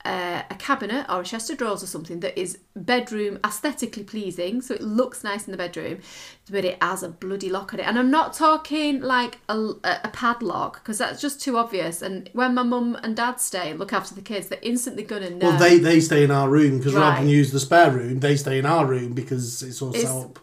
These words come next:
Speaker 1: well, it's set
Speaker 2: double
Speaker 1: up
Speaker 2: bed,
Speaker 1: and,
Speaker 2: et cetera.
Speaker 1: uh, we have a king bed and all that. Um, so they're just gonna know. If there's a padlocked thing, they're gonna know. So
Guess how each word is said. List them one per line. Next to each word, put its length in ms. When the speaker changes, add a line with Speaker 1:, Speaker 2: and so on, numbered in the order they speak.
Speaker 1:
well, 140
it's 100
set 80
Speaker 2:
double 100
Speaker 1:
up 60
Speaker 2:
bed, 160
Speaker 1:
and, 120
Speaker 2:
et 40
cetera. 260
Speaker 1:
uh, 40
we 60
have 100
a 20
king 180
bed 220
and 80
all 180
that. 200
Um, 160
so 460
they're 120
just 140
gonna 160
know. 200
If 100
there's 140
a 40
padlocked 540
thing, 420
they're 120
gonna 200
know. 220
So 280